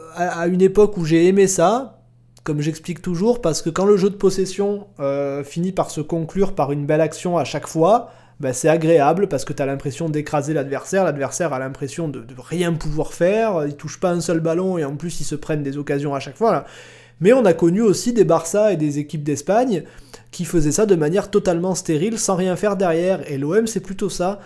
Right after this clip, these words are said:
Euh, donc, bah, c'est pas que j'aime pas le jeu de possession, moi je peux aimer le jeu de possession, ok, pas de problème, mais le jeu de possession tel que le pratique l'O M ces derniers temps, bah, je peux pas dire que j'aime, parce que c'est de la merde, quoi, c'est, euh,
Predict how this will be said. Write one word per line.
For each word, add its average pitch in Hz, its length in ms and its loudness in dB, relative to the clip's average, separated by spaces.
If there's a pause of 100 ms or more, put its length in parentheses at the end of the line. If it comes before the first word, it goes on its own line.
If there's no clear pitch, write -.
(400)
Euh, 139 800 -8
donc, 196 440 0
bah, 160 180 2
c'est - 160 -2
pas 220 200 4
que 220 160 0
j'aime 175 300 0
pas 202 180 0
le 190 140 2
jeu 156 160 -2
de 156 60 -12
possession, 185 600 -6
moi 156 160 -6
je 131 120 -8
peux 254 260 0
aimer 185 200 2
le 170 100 0
jeu 147 100 -4
de 156 60 -10
possession, 185 520 -4
ok, 240 280 -2
pas 160 100 -4
de - 60 -18
problème, 240 420 0 (300)
mais 147 340 -2
le 170 220 4
jeu 196 160 2
de 202 100 2
possession 214 800 2
tel 208 300 4
que 180 100 0
le 160 160 0
pratique 185 520 -6
l'O 156 280 4
M 190 380 0 (200)
ces - 220 -6
derniers 147 460 0
temps, 330 340 6 (480)
bah, 185 460 2
je 151 100 -4
peux 175 140 2
pas 175 160 2
dire 185 200 2
que 269 140 2
j'aime, 339 320 2
parce 170 220 -2
que 190 100 2
c'est 160 220 -2
de 147 80 -4
la 226 100 8
merde, 339 400 2
quoi, 220 300 4
c'est, 185 240 2
euh, 160 140 4